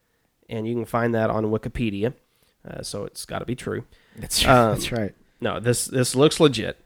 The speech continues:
Speaker 1: Um, but we
Speaker 2: Yeah,
Speaker 1: know
Speaker 2: I don't, I don't figure a lot of people are going on Wikipedia to edit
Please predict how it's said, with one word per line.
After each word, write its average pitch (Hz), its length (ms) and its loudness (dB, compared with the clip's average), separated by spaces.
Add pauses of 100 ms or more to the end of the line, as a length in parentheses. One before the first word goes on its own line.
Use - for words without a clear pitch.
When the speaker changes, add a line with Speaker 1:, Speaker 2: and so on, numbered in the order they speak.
(400)
Speaker 1:
Um, 104 440 0 (240)
but 123 220 2
we 135 120 4
Speaker 2:
Yeah, 131 60 4
Speaker 1:
know 143 120 10
Speaker 2:
I 151 40 12
don't, 156 240 10
I 156 60 6
don't - 200 2 (200)
figure 120 240 8
a 107 60 10
lot 110 200 6
of 101 80 2
people 110 300 -2
are 95 60 0
going 101 320 4
on 98 160 0
Wikipedia 101 500 -2
to 90 100 -8 (140)
edit 113 320 4